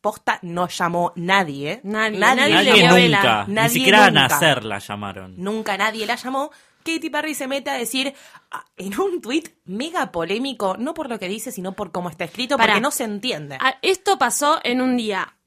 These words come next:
Speaker 2: Ayer se mete Katy Perry.
Speaker 1: Claro, esto fue,
Speaker 3: Como
Speaker 1: eh,
Speaker 3: que
Speaker 1: lo
Speaker 3: se
Speaker 1: de,
Speaker 3: despertó y
Speaker 1: lo
Speaker 3: dijo,
Speaker 1: de Nicki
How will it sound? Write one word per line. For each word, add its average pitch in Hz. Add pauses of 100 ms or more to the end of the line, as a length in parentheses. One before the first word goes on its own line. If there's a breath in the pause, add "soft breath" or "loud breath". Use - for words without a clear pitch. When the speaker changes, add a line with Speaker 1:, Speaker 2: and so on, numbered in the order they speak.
Speaker 2:
Ayer 254
se 196
mete 185 (200)
Katy 214
Perry. 185
Speaker 1:
Claro, 180
esto 320
fue, -
Speaker 3:
Como -
Speaker 1:
eh, 220
Speaker 3:
que 226
Speaker 1:
lo -
Speaker 3:
se -
Speaker 1:
de, 151
Speaker 3:
despertó 170
y 143
Speaker 1:
lo 233
Speaker 3:
dijo, 254
Speaker 1:
de -
Nicki 320